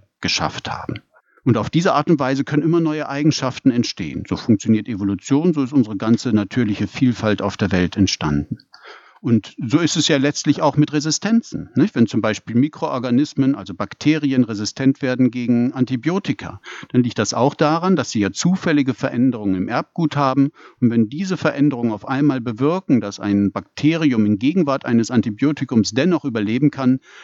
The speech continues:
dann wird sich dieses Merkmal ganz, ganz schnell durchsetzen und die Resistenzentwicklung schreitet voran. Und so müssen wir uns auch diese Anpassung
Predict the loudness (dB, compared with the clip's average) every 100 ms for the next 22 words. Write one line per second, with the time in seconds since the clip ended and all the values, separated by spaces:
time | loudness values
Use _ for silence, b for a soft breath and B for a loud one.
0 | B 0 0 0 -2 -4 0 2 2 0
1 | 0 0 0 0 -2 -2 0 0 0 2
2 | 0 2 -2 -2 -4 -4 -2 -4 0 0
3 | 0 -2 -4 -4 -2 -2 -2 0 2 2
4 | -2 -2 -4 -2 0 -2 -6 -8 -8 -8
5 | -4 -6 -6 b b b 0 2 0 2
6 | 0 -2 -6 -2 0 0 2 0 0 -4
7 | 2 0